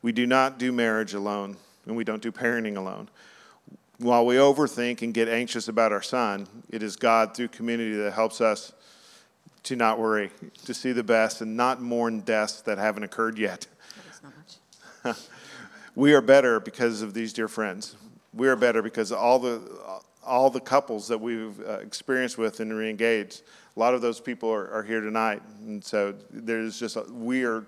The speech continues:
Speaker 2: There are a lot of you here, and thank you.
Speaker 1: <laughs> We're just surrounded by people who have invested in us and allowed us to invest in them.
Speaker 2: Parenting adults is much different than parenting children.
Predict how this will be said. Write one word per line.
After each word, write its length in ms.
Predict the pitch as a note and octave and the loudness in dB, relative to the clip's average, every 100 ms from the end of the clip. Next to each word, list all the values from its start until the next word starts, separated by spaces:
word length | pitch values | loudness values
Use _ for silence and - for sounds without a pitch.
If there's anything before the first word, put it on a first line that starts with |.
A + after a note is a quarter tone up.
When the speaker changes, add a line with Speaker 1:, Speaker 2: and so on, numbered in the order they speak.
| - | -10
Speaker 2:
There 140 | A3 G3 | -8 -6
are 180 | A3+ B3 | -6 -6
a 40 | |
lot 240 | F#3+ A3 | -6 -4
of 120 | G3 E3+ | -4 -6
you 100 | C#3+ | -10
here, 240 | D#3 E3+ E3+ | -8 -8 -6
and 140 | F#3 | -6
thank 320 | - F#3+ - | -4 -6 -8
you. 80 | E3 F3+ F3+ | -12 -12 -12
Speaker 1:
<laughs> 220 | - - - | -20 -16 -4
We're 120 | B2+ | 0
just 180 | C#3+ - | 0 2
surrounded 420 | C#3 C3 C#3 B2 | 4 6 4 4
by 140 | A#2+ | 2
people 340 | A#2 B2+ A#2+ A#2 | 2 -4 -4 -2
who 160 | A#2+ | 0
have 200 | A#2 G#2+ | 0 0
invested 520 | A2 G#2+ A#2 - A#2 A2 | -2 0 -2 -2 -8 -6
in 100 | A2 | -6
us 400 | G#2+ G2+ - - - | -6 -6 -14 -20 -10
and 120 | A#2 | -6
allowed 320 | A2+ A2 A2 A2 | -2 0 0 0
us 180 | G#2+ - | -2 -4
to 100 | A2 | -8
invest 340 | G#2 G#2 G2 | -4 -4 -6
in 80 | G2+ | -8
them. 220 | G#2 G2+ - _ _ - _ _ _ _ _ _ _ _ _ _ - - - - - - - - _ - | -8 -10 -14 _ _ -20 _ _ _ _ _ _ _ _ _ _ -20 -20 -20 -20 -20 -20 -20 -20 _ 6
Speaker 2:
Parenting 380 | A#3 A#3 C#4+ | 6 6 4
adults 360 | D4 G3 E3+ - | 6 4 4 0
is 140 | E3 | -2
much 240 | F#3 D#3+ - | 2 0 0
different 380 | D#3 - C3+ - | -2 0 -4 -2
than 120 | D3+ | -2
parenting 460 | D3+ C#3+ C#3 D3+ | 0 -2 0 -2
children. 560 | D3 D3+ D3 C3 D3 E3+ | 0 -2 -2 -2 -4 -6